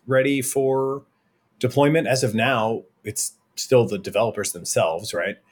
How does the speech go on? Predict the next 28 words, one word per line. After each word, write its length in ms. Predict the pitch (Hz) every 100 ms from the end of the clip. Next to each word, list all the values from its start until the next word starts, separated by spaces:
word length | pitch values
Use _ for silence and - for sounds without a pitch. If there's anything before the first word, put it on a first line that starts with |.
| _ _ _ _ -
But, 140 | 113
like, 280 | 120 98 -
you 100 | 131
know, 180 | 101 85 -
the 100 | 110
thing 180 | 170 160
that 100 | 104
I 140 | 131
had 160 | 117 95
kind 180 | 107 95
of 220 | 90 - _ 110
monitored 640 | 110 101 107 95 95 92
for 160 | - 95
the 80 |
last 400 | 92 95 87 - 95
year 280 | 98 92
since 340 | 90 - 98 -
the 320 | - 92 92 - -
initial 320 | 104 104 107
G 160 | 95 95
P 80 |
T 100 | 95
four 160 | 95 92
red 180 | 113 123
teaming 300 | 101 92 92
was 520 | 90 90 90 - - _ _ _
spear 360 | - - 147
phishing. 360 | 120 85 - -